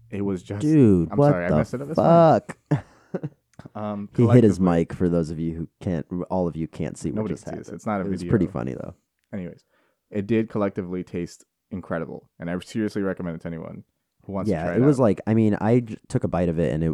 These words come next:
Speaker 2: it tasted pretty fantastic, but, uh, it looked incredible, and it was just, like, a, a good-sized burger, and what really blew me away about it was the price. Like,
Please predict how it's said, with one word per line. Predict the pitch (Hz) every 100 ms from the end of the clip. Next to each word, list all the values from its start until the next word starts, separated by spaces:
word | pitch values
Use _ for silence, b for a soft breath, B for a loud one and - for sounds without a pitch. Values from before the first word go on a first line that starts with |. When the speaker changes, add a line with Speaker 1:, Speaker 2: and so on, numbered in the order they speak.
| -
Speaker 2:
it | 80
tasted | - 90 - -
pretty | 85 85
fantastic, | 82 - 82 - 80 -
but, | 87 -
uh, | 101 -
it | 101 95
looked | 95 101 110 - - b b b 90
incredible, | 87 85 80 76
and | 76
it | 82
was | 85
just, | 95 -
like, | 92 82 -
a, | 85 -
a | 85 _ -
good-sized | 117 95 95 80
burger, | 92 85
and | - 92
what | 95 87
really | 117 175
blew | 95 101
me | 98
away | 85 98
about | 85 78 73
it | 73 -
was | 82 85 76 -
the | 82
price. | - 92 60 - -
Like, | 76 67 -